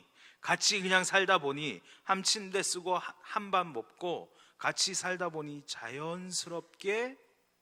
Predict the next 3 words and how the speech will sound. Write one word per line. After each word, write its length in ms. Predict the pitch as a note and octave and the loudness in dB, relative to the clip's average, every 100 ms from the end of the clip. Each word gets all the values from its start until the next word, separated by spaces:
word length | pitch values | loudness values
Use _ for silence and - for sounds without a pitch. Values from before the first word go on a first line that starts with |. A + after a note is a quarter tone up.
| _ _ _ | _ _ _
닮아가요. 840 | - G#2+ A#2+ C#3 C3 F2 F2 E2+ E2 _ _ - _ _ _ _ _ _ _ _ _ _ _ _ - | -8 -2 0 2 0 -2 -14 -16 -20 _ _ -20 _ _ _ _ _ _ _ _ _ _ _ _ -10
묘하게 680 | D3+ F#3+ F#3+ G3 F3+ F#3 F#3+ _ _ _ _ | 0 2 2 2 -2 -6 -8 _ _ _ _
닮아가요. 580 | - A2+ B2+ G#2 F2 | -6 -2 -2 -4 -8